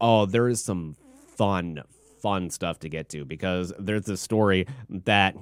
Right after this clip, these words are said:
came out, uh, today about the brain capacity of rocket scientists and brain surgeons. And I think all of us average people will quite enjoy the findings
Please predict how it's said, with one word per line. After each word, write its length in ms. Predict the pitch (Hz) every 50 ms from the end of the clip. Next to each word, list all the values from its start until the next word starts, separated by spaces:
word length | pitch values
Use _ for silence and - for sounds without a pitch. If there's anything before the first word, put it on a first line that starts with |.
| 107 -
came 260 | - - 104 98 92 92
out, 320 | 98 101 98 95 90 - _ -
uh, 240 | 95 90 85 82 82
today 400 | - - 101 92 90 85 82 85 - - _ _ _ -
about 560 | 110 110 98 - 120 113 113 110 110 110 - _ _ _ _ _ _ _ _ _ _ _ _ _ _ _ -
the 200 | - 113 101 113
brain 440 | 92 92 110 110 113 113 113 120 117
capacity 720 | - 107 90 107 95 87 90 - - 101 90 87 85 87
of 300 | - 95 95 92 87 80
rocket 400 | 90 95 95 101 - - 85 85
scientists 720 | - 117 110 110 110 110 - 117 113 117 117 - - - - -
and 260 | 113 107 98 98 92
brain 320 | - 98 92 95 107 110 107
surgeons. 540 | 98 - 95 82 80 - 85 82 85 85 - -
And 400 | 127 147 143 143 143 143 147 147 - - _ _ -
I 160 | - 131 147 170
think 340 | - - 254 269 233 -
all 220 | - 160 160 165 165
of 80 | 156
us 180 | 156 143 131 -
average 480 | 127 113 120 131 139 131 113 107 - -
people 440 | 113 104 101 - 107 98 98 - - - 156 -
will 540 | - 113 113 143 156 156 151 143 151 143 - _
quite 520 | - - - - 147 156 165 180 190 196 196
enjoy 640 | 180 147 117 110 110 117 113 113 104 98 95 92 87 - - _ _
the 540 | - 90 101 107 110 110 104 104 98 95 95 - - _
findings 640 | - - 107 104 104 107 98 98 90 87 87 85 -